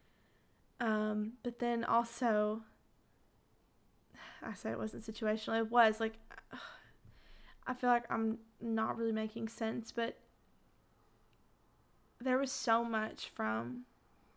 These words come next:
my adolescence that I just ignored and suppressed,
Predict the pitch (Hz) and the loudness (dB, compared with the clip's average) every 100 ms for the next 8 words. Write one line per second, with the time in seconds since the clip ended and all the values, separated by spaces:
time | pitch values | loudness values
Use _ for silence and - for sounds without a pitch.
0 | _ _ _ 220 214 - 214 214 220 - | _ _ _ 2 6 6 4 0 -2 -4
1 | 226 240 - - - 226 233 - 220 220 | -4 -4 -4 -12 -8 -4 -4 -2 2 4
2 | 226 226 220 - _ _ _ _ _ _ | 4 2 -2 -12 _ _ _ _ _ _
3 | _ _ _ _ _ _ _ _ _ _ | _ _ _ _ _ _ _ _ _ _
4 | _ _ _ _ _ _ _ _ _ _ | _ _ _ _ _ _ _ _ _ _
5 | _ _ _ _ _ _ _ _ - 233 | _ _ _ _ _ _ _ _ -2 -2
6 | 226 - 214 - _ - _ _ _ - | -2 -8 -10 -12 _ -20 _ _ _ -6
7 | 240 - 214 208 226 226 262 - - - | -4 0 0 2 2 2 0 -6 -18 -20
8 | _ _ _ _ _ - 226 220 - 220 | _ _ _ _ _ -2 -2 0 -4 -6
9 | - 208 220 226 - - | -2 0 0 -4 -14 -18